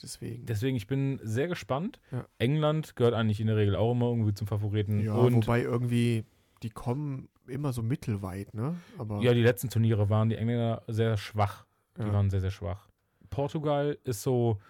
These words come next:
Speaker 2: eigentlich
Speaker 1: Mhm.
Speaker 2: der unwahrscheinlichste der Favoriten, weil da kommt auch relativ
Speaker 1: Ja,
Speaker 2: wenig.
Speaker 1: ich
Speaker 2: Die haben ja
Speaker 1: war ja
Speaker 2: die, die waren ja vor vier Jahren,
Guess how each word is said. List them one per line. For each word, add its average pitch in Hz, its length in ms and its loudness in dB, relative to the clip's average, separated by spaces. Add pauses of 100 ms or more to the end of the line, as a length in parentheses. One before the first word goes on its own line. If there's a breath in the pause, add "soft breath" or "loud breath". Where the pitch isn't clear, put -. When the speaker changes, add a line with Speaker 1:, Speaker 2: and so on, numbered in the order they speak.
(280 loud breath)
Speaker 2:
eigentlich 117 200 2
Speaker 1:
Mhm. 107 40 -4
Speaker 2:
der 113 140 -2
unwahrscheinlichste 143 920 -2
der 139 120 -2
Favoriten, 143 720 -4 (420 soft breath)
weil 110 540 2 (180)
da 117 320 -2
kommt 120 540 -2
auch 101 280 0
relativ 98 380 0 (140)
Speaker 1:
Ja, 82 60 -8
Speaker 2:
wenig. 87 500 2
Speaker 1:
ich 90 80 -6
Speaker 2:
Die 98 120 2
haben 123 120 2
ja 127 80 6
Speaker 1:
war 117 60 0
ja 123 120 4
Speaker 2:
die, - 60 0
die 110 120 0
waren 113 580 0 (180)
ja 110 280 -2 (180)
vor 107 340 -2
vier 143 600 -8
Jahren, 156 760 -6